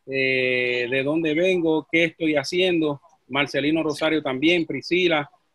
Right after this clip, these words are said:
De verdad que, pues, somos personas reales, padres de familia, que queremos tener un estilo de vida, pasarla bien, eh, disfrutar con, con nuestra familia.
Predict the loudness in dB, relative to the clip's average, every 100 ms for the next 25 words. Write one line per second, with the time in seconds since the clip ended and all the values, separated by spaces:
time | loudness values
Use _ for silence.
0 | -4 0 2 0 0 0 0 -2 -2 -2
1 | -2 -2 0 2 4 4 4 4 2 2
2 | 0 0 0 0 2 2 2 0 2 4
3 | 4 2 -2 -6 _ _ _ _ _ 2
4 | 4 4 2 0 0 4 4 6 6 4
5 | 0 _ _ _ _ 0 0 2 2 4
6 | 4 2 2 2 2 2 -6 -20 -14 0
7 | 2 2 6 4 4 0 2 4 4 2
8 | 2 0 0 -4 -2 2 2 2 -2 -2
9 | 0 2 2 4 4 2